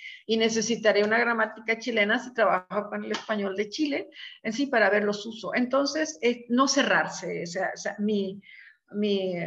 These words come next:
mi consejo es no cerrarse, estar abierto a todo lo que sea conocimiento ya establecido, pero también conocimiento nuevo producido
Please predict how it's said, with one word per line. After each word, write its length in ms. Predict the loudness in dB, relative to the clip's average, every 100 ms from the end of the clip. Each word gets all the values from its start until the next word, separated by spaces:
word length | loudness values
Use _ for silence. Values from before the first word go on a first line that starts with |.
| -4
mi 160 | -4 0
consejo 480 | 0 2 2 4 2
es 80 |
no 160 | 2 -2
cerrarse, 520 | 0 2 2 0 -4
estar 280 | -4 0 2
abierto 600 | 4 4 2 0 -4 0
a 220 | -2 -2 2
todo 260 | 4 4
lo 160 | 0 -2
que 100 | -8
sea 400 | 0 2 2 0
conocimiento 1120 | -6 -4 -8 -10 -4 0 0 -2 -4 -6 -8 _ _ _ _ 0
ya 180 | 4
establecido, 880 | 4 4 4 4 2 2 2 2 2
pero 220 | 2 0 0
también 420 | -2 0 -2 -2
conocimiento 720 | -4 -4 -6 -6 -6 -2 -2
nuevo 440 | 2 4 4 2 0
producido 840 | -2 -2 -4 -6 -2 0 0